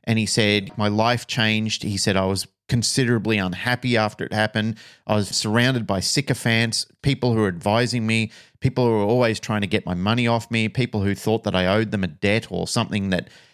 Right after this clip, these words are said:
just because I won this money that I had to give it to him." He said, "In the end, I literally did give it all away." And he said, "Now I've returned to my lifestyle." And he goes, "And I found that I'm happy again because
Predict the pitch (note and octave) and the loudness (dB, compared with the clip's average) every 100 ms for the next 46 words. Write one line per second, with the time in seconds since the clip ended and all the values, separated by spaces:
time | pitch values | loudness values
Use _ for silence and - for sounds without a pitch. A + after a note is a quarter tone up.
0 | - A#2+ - A#2 G#2 G#2 A2 A2+ A2 F#2 | -6 -4 -2 0 2 2 0 0 0 0
1 | G#2 G#2+ A2 F#2 F2 - A#2 G#2 F#2 G#2+ | 0 0 0 0 -2 0 -2 -2 -2 -2
2 | G2+ - A#2 G#2+ G2+ A2+ G#2+ - _ - | -2 -2 -2 0 0 0 -2 -8 _ 0
3 | D#3 C3+ A2 B2 F2+ G#2 - G#2+ A2+ A#2+ | 2 2 2 2 0 -2 -2 0 0 0
4 | A#2 G#2 G2 D#2 G#2+ F2+ F#2+ G2+ G2 F#2+ | -2 -2 -2 0 0 0 -2 0 2 2
5 | G2 E2+ F#2 - - - - _ - G#2+ | 2 0 0 -2 -8 -14 -20 _ -4 -2
6 | G2+ A2 F#2+ G#2+ G#2+ G#2 G2 - - G#2 | 0 0 0 2 2 2 0 -4 -4 -2
7 | G2+ G2+ - A#2+ A#2 G#2 G2 G#2+ B2+ - | -2 -2 -2 0 0 0 0 2 0 0
8 | G#2+ G2+ G#2 G#2+ G#2 A2 A2 G#2+ B2+ C3+ | -2 0 0 0 0 2 0 0 0 2
9 | C#3+ A#2 A#2 G#2+ B2 C3 G#2+ F2+ F2 F2+ | 2 2 0 0 -2 0 -2 -2 -4 -4
10 | G2 G#2 F#2 | -2 -2 -2